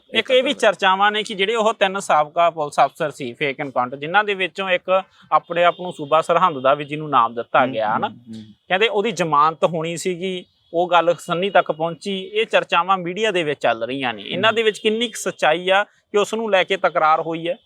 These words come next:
Speaker 2: ਦੇਖੋ, ਗੱਲ ਸੁਣੋ, ਜਦੋਂ ਕੋਈ ਜ਼ਾਲਮ ਬੰਦਾ ਕਿਸੇ ਪੰਥਕ ਬੰਦੇ ਦੇ ਨਾਲ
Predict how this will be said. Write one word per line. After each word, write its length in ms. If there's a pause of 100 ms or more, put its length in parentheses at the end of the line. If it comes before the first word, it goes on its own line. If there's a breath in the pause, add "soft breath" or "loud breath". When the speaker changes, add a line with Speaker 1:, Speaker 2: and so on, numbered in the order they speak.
(440 loud breath)
Speaker 2:
ਦੇਖੋ, 240
ਗੱਲ 220
ਸੁਣੋ, 320 (200)
ਜਦੋਂ 480
ਕੋਈ 220
ਜ਼ਾਲਮ 480
ਬੰਦਾ 340
ਕਿਸੇ 260
ਪੰਥਕ 340
ਬੰਦੇ 340
ਦੇ 100
ਨਾਲ 440